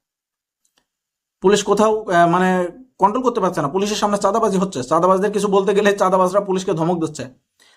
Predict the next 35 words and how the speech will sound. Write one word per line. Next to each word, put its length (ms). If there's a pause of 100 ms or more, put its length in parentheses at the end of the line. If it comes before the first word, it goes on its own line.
(120)
বিএনপির 480
এমনও 480
নেতা 280
আছে, 180
পুলিশ 580 (260)
দেখে 220
তাকে 160
সালাম 360
দিচ্ছে, 260 (680)
পুলিশ 300
দেখে 300
চেয়ার 320
ছেড়ে 320
দিয়ে 380
সেখানে 280
বসতে 260
দিয়ে 160
তাকে 160
সালাম 300
দিচ্ছে। 260 (440)
তাহলে 200
পুলিশের 260
অবস্থা 200
কোথায় 300
চলে 180
গেছে, 140
বুঝতে 220
পারছেন? 280 (1200)
তাই 100
এই 120
দায় 200
কিন্তু 220
আসলেই 400
আসিফ 240
নজরুলের। 360